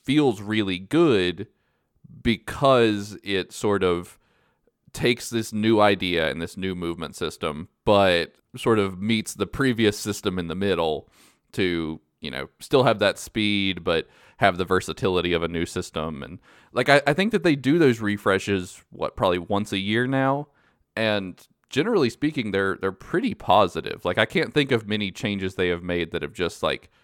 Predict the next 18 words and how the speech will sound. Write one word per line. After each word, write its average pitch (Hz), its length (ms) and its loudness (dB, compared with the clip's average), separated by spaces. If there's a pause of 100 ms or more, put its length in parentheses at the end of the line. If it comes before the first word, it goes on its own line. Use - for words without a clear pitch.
(140)
really 92 440 -2
hurt 78 280 -6
the - 80 -8
game. 53 380 -12 (120)
I, 135 180 6
I 143 100 6
know 156 460 10 (320)
really, 120 600 4
really 117 380 0
dedicated 117 600 0
fans 123 720 0
get 104 240 2
really 104 540 0
upset, 98 520 2
like, 92 200 0
every 98 300 0
season 98 520 -2
because 87 480 -2